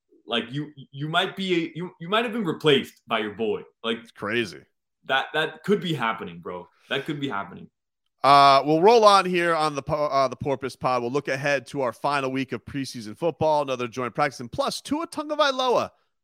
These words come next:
Speaker 2: doing something he hasn't been doing, according to Mike McDaniel, that I think Dolphin fans are gonna like.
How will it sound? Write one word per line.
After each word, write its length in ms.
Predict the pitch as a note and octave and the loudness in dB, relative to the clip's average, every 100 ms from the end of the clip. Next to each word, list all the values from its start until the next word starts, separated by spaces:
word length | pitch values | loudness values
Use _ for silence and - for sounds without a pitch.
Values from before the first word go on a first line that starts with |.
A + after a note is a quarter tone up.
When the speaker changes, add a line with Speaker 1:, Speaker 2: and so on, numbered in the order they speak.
| _ - | _ -4
Speaker 2:
doing 220 | G#3 C4+ | -4 -4
something 340 | - B3+ B3+ A3+ | -6 -4 -4 -6
he 140 | G3 | -6
hasn't 460 | F#3+ A3+ A#3 G#3+ E3+ | -4 -4 -4 -8 -8
been 180 | D#3+ | -8
doing, 320 | C3 G#3 E3 A#2 | -2 0 0 -2
according 340 | - B2+ A2 | -4 -4 -4
to 40 | G#2 | -4
Mike 240 | G#2 G2+ | -6 -6
McDaniel, 640 | G#2 - G#2 G2+ A2 A#2+ _ _ _ - | -12 -10 -8 -6 -6 -6 _ _ _ -6
that 100 | A#2 | -4
I 60 | |
think 200 | F#3+ A#3+ | -4 -4
Dolphin 280 | G#3 F#3+ F3+ | 0 0 0
fans 260 | G3 F3 E3+ | -6 -6 -4
are 40 | |
gonna 120 | D#3 | -4
like. 260 | D#3 C#3+ | 0 -2